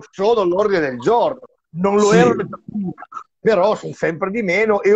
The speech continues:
Speaker 1: ognuno una piccola impresa che va di social
Speaker 2: Sì,
Speaker 1: a
Speaker 2: perché
Speaker 1: promuovere se stesso.
Speaker 2: sono piccole, piccole, medio e grandi imprese, perché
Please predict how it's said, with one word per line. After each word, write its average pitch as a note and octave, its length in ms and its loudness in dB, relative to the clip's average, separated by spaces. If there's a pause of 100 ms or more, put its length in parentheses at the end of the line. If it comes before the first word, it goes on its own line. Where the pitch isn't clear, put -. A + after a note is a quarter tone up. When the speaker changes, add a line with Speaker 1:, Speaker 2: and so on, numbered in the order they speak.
Speaker 1:
ognuno A#3+ 220 2
una F3+ 160 -2
piccola - 340 -8 (100)
impresa E3 600 0 (180)
che F3 140 0
va F#3+ 180 0
di F#3+ 100 -10 (1080)
social - 540 0
Speaker 2:
Sì, - 340 -4
Speaker 1:
a - 160 0
Speaker 2:
perché C3 180 0 (180)
Speaker 1:
promuovere G#3 380 -2
se - 160 -20
stesso. - 300 -18 (1120)
Speaker 2:
sono F#3 380 0
piccole, C3 680 0
piccole, A#2+ 580 0
medio A2 480 0
e G2+ 60 2
grandi A#2+ 500 0
imprese, G#2+ 580 0
perché F#2+ 320 -8